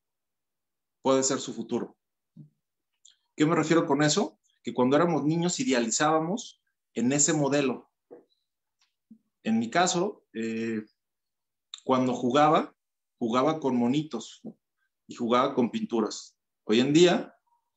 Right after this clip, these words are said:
el modelo se convirtió en un artista. Vean quiénes de ustedes, esos juguetes o el juguete consentido, les dejó una huella a ustedes. O sea, ¿cómo jugaban?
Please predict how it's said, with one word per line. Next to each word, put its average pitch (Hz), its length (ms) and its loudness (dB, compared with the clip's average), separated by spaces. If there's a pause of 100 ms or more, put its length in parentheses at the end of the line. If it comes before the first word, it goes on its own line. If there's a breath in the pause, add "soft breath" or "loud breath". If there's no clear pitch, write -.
(160)
el 117 120 2
modelo 127 320 4
se 160 120 -4
convirtió 123 360 -2
en 147 100 -2
un 127 80 0
artista. - 600 -10 (1200)
Vean 143 240 4
quiénes 180 280 4
de 160 60 6
ustedes, 175 760 0 (140)
esos - 320 -4
juguetes 143 540 2
o - 20 2
el 113 80 -2
juguete 135 400 -2
consentido, 147 840 -2 (280)
les 120 280 2
dejó 123 220 -2
una 147 300 0
huella 135 360 -2
a 113 40 -6
ustedes. - 640 -14 (3250)
O - 40 -8
sea, - 200 -2
¿cómo 156 240 2
jugaban? 127 600 0